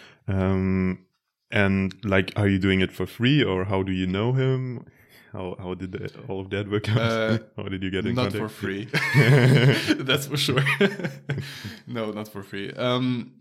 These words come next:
Speaker 2: no, my, my father, my father met his father
Speaker 1: Mm-hmm.
Speaker 2: in, at the train station, apparently. And they were old friends, and they just started talking. And the father of, of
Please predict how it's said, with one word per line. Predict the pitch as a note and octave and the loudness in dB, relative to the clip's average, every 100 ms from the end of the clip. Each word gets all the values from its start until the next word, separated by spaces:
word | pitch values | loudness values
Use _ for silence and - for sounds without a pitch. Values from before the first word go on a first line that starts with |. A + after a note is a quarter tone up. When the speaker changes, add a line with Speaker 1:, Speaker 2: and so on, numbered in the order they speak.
| _ - | _ -8
Speaker 2:
no, | A2+ G#2+ - - _ - | -4 -4 -6 -18 _ -12
my, | G#2 G#2 G2+ G2 G2 F#2+ - _ _ _ _ _ - | -6 -6 -4 -6 -6 -10 -14 _ _ _ _ _ -12
my | G2 | -12
father, | - G#2+ G#2 F#2+ F#2+ _ _ _ G2+ | -8 -4 -4 -6 -10 _ _ _ -6
my | B2+ | -4
father | B2+ - G2+ F#2 F#2 | -4 -8 -8 -8 -8
met | F#2+ F#2 - - | -10 -10 -12 -12
his | G#2 - | -10 -10
father | - F#2 F2 F2 E2 _ _ D#3 | -12 -12 -10 -12 -14 _ _ -8
Speaker 1:
Mm-hmm. | A2 | -6
Speaker 2:
in, | A#2 E2+ E2+ E2 C#2 - _ _ - | -6 -8 -12 -14 -16 -20 _ _ -18
at | F2+ | -16
the | F#2 | -14
train | - F2+ G2+ | -12 -10 -12
station, | - E2+ F2 G2+ F#2+ - | -12 -12 -10 -12 -14 -16
apparently. | - G2 F#2 F#2+ F#2+ G2 - _ _ _ _ _ - | -16 -12 -12 -12 -12 -14 -16 _ _ _ _ _ -8
And | F#2+ F#2+ F#2+ F#2+ - - _ | -6 -4 -6 -8 -12 -20 _
they | G#2+ | -2
were | A2 - | -2 -2
old | G#2 G2+ | -4 -6
friends, | - F2+ F2+ - | -8 -10 -10 -12
and | F2 | -14
they | F#2 | -12
just | - | -14
started | - F#2 F#2 F2+ - | -10 -6 -6 -8 -16
talking. | - F2 - F2+ F2 _ _ _ _ _ _ - | -12 -12 -10 -14 -16 _ _ _ _ _ _ -10
And | A2 A2 A2+ A2 G#2+ - _ _ _ - | -6 -4 -4 -4 -6 -10 _ _ _ -16
the | G2+ | -8
father | A#2 A2 | -4 -4
of, | F#2+ - - D2 | -6 -10 -20 -18
of | F#2 | -18